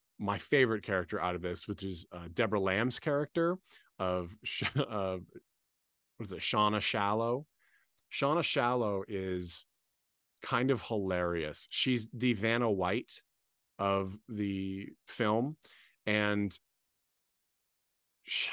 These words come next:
how would you even describe it? She's, she's like a Vanna White, but she's just eye candy and clearly is, there's no brain.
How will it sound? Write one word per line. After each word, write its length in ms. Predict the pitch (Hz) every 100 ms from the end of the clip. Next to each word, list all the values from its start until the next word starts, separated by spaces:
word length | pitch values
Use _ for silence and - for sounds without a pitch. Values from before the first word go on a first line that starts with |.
| - -
how 200 | - 147
would 120 | 170
you 60 | 170
even 120 | 151
describe 380 | 113 - 117 95
it? 140 | - - -
She's, 340 | - 156 135 -
she's 260 | - 156
like 160 | 165 170
a 60 |
Vanna 260 | 143 143 127
White, 300 | 113 117 104
but 120 | 110 107
she's 180 | 127
just 180 | 104 147
eye 200 | 101 104
candy 440 | 110 135 135 143 143
and 160 | 110
clearly 380 | - 139 127 123
is, 220 | 113 - -
there's 220 | 117 107
no 140 | 113
brain. 420 | 95 98 82 71